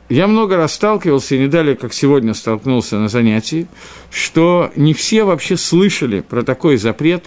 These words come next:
про такой исур. Жертва Омера пришла,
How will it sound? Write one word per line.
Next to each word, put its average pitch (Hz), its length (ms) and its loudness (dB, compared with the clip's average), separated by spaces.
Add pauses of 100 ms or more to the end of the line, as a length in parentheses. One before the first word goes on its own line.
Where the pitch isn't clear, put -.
про - 140 -10
такой 117 380 0
исур. - 320 -8 (640)
Жертва 196 440 2
Омера 185 200 0
пришла, 170 720 0